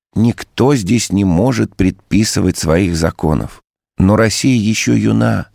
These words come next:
девственна и не должна вкусить, по крайней мере теперь, еще сих кровавых тревог. Надобно продлить ее юность и тем временем воспитать ее.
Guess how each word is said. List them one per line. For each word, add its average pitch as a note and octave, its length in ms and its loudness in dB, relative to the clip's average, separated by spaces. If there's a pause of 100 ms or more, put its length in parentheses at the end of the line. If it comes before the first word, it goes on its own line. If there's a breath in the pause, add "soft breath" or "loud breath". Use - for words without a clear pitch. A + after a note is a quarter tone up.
(180)
девственна D2+ 960 -2 (240)
и B2 80 4
не D3 140 2
должна C#3+ 440 0
вкусить, - 540 -2
по A2+ 140 -2
крайней C3 320 0
мере C3 220 0
теперь, C#3 480 -2 (280 loud breath)
еще G#2 400 0
сих - 540 -2
кровавых G2+ 720 -2
тревог. E2 560 -2 (280)
Надобно A2+ 540 2
продлить A2 640 0
ее A2+ 220 0
юность C3 680 0
и A2+ 140 2
тем A#2 320 0
временем B2+ 600 0
воспитать A#2 800 -2
ее. F2+ 380 0